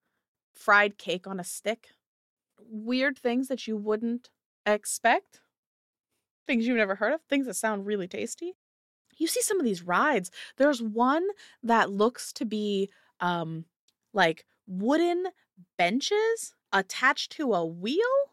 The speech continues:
And there's a, a person, like, getting ready to, they're oiling this huge crank. And this, this person looks to be, like, a full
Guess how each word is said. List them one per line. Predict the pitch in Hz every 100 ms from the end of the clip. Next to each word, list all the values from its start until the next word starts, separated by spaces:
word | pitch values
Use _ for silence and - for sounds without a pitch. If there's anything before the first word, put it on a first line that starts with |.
| _ _ _ _ _ _ _ _ _
And | 220
there's | 214 214 214 _
a, | 196 185 _
a | 202
person, | - - 277 - 320 285
like, | 160 - _ _ _ _ _
getting | - 233 233
ready | 233
to, | 202 175 190
they're | 196 196
oiling | 220 262 262
this | 196 -
huge | - 277 294 254 -
crank. | - 190 180 294 - _ _ _ _ _ _ -
And | 214 214
this, | 208 -
this | 220 226
person | - 403 381 254
looks | 214 -
to | -
be, | 240 240
like, | 196 180
a | 165
full | - - - 330 311 277